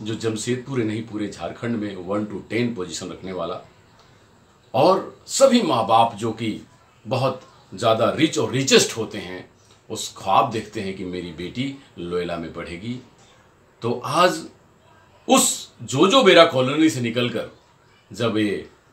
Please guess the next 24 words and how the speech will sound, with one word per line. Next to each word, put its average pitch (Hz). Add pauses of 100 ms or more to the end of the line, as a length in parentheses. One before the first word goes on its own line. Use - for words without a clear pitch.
(220)
ल-, 95 (440)
राजनंदिनी 117 (200)
लोयला 107
गई, 101 (480)
क्या 185
इनके 127
मन 110
में 107
भाव 104
था, - (280)
और 104
आज 139 (240)
राजनंदिनी 104
ने 92
वो 95
काम 95
कर 87
दिखाया 85
है, 113 (240)
एक 139
जीत 208
हासिल 98
की 82
है। -